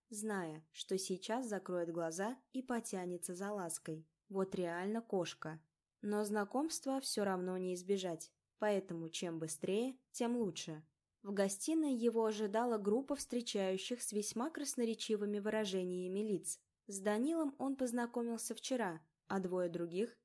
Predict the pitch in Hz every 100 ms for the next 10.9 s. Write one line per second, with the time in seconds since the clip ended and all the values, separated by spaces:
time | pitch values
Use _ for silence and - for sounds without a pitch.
0 | - 240 208 190 202 - - 202 - -
1 | 165 - _ _ _ _ _ _ - 196
2 | 214 294 370 196 - _ _ _ _ _
3 | 185 214 277 277 - 214 190 175 175 196
4 | 247 - 277 - 247 262 247 226 196 196
5 | - 214 180 160 - 160 160 _ _ _
6 | - 320 339 302 - 190 - - 170 175
7 | 214 226 220 156 - - _ _ _ -
8 | 302 339 254 170 165 160 _ - - 294
9 | 208 170 165 165 _ - 311 262 240 233
10 | - - 233 196 165 160 160 156